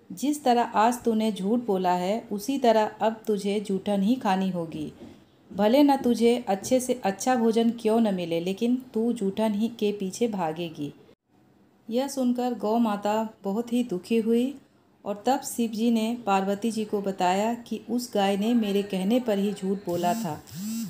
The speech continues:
और उसका इसमें कोई दोष नहीं है। यह बात सुनकर माता पार्वती को अपने श्राप पर बहुत दुख हुआ और उन्होंने गौ माता को यह आशीर्वाद दिया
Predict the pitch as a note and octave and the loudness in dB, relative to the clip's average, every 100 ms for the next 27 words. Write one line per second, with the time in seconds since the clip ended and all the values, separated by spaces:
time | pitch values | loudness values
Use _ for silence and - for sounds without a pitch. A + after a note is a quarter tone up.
0 | A2+ - _ A#3+ C4+ C4 B3+ B3+ C4 B3+ | -10 -20 _ -2 0 0 0 0 2 0
1 | A#3 A#3+ B3+ B3 A3 A#3+ A3+ A3+ A3+ G3+ | 0 2 2 4 6 6 6 6 4 0
2 | F#3 G#3+ G3 E3 D#3 - F3+ B3 A3+ G#3 | 0 0 0 -4 -8 -6 -2 0 2 0
3 | G#3 - F#3+ G3+ A3+ A3+ F#3 F#3 B3 B3+ | 0 -4 -4 -2 -2 -2 -4 -2 0 2
4 | G#3 F#3+ F#3+ G3 F#3+ F#3+ F#3+ - - - | 0 0 -2 -4 -6 -8 -10 -14 -20 -18
5 | - G3+ A3 B3 B3 G3 A3 A3 A#3 A#3+ | -12 -2 2 2 2 0 0 0 0 0
6 | A#3+ F3+ G#3 A#3+ - F3+ - A3 A#3 C4+ | -4 -4 -4 -4 -2 -4 0 2 2 0
7 | - - _ _ - C#4+ D4 B3+ B3 B3 | -6 -20 _ _ -4 -2 0 2 2 2
8 | A#3+ G#3+ G#3 G3 A3 A3+ A#3+ C4 C#4 - | 0 -2 -2 -2 -2 0 0 0 -2 -14
9 | - F#3+ C4+ C#4+ G#3+ G#3+ G#3 G3 F#3 F3+ | -8 -2 0 0 -2 0 0 0 -2 -2
10 | F#3 G3 | 0 -2